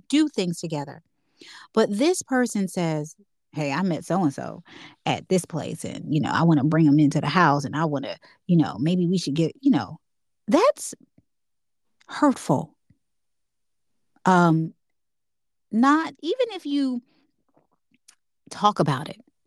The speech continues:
think about it, putting that into perspective, putting the shoe on the other foot, it's not, you're taking something away from someone that you love.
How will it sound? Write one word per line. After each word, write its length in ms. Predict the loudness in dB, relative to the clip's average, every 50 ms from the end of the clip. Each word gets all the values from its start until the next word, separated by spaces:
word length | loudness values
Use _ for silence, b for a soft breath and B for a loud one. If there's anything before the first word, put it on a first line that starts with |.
| _ _ _ -8 -8 -8 -10
think 340 | -16 -4 0 0 0 2 2
about 220 | 4 4 4 2
it, 80 | 2 -2 _ _ _ _ _ -20
putting 380 | -6 -2 0 0 2 2 2 2
that 200 | 2 2 0 -4 _ _ _ _ _ _ _ _ _ -2
into 220 | 0 0 0 -2
perspective, 800 | -4 -6 -8 -8 -8 -8 -8 -8 -8 -6 -8 -6 -6 -6 -6 -8 -12 B B B B B B
putting 280 | 0 2 4 4 4
the 80 | 4 2
shoe 320 | 0 -4 -6 -4 -2 -2
on 120 | 0 0 -2
the 120 | -2 -2
other 240 | -4 -4 -2 -4 -4
foot, 360 | -6 -8 -8 -6 -6 -6 -6 _ b b b b b -4
it's 280 | -2 -2 -2 -2 0 2
not, 520 | 2 4 4 4 4 2 2 0 -6 -14 -20 _ _ _ _ _ _ _ _
you're 300 | -10 -6 -4 -4 -4 -4 -6
taking 1040 | -10 -16 -20 -16 -10 -8 -8 -8 -8 _ -8 -6 -4 -4 -2 -4 -4 -4 -6 -8 -12 _ _ _ _ _ _ _
something 640 | -14 -12 -8 -4 -2 0 0 0 0 -2 -4 -4 -4 -4 -4
away 520 | -4 -4 -4 -2 -2 -2 -2 -2 -2 -4
from 440 | -4 -8 -8 -4 -4 -2 -2 -2 -4
someone 460 | -6 -6 -6 -4 -2 -2 -2 -2 -4
that 160 | -4 -6 -6
you 160 | -4 -4 -2 -2
love. 420 | -2 -4 -6 -8 -10 -14 -18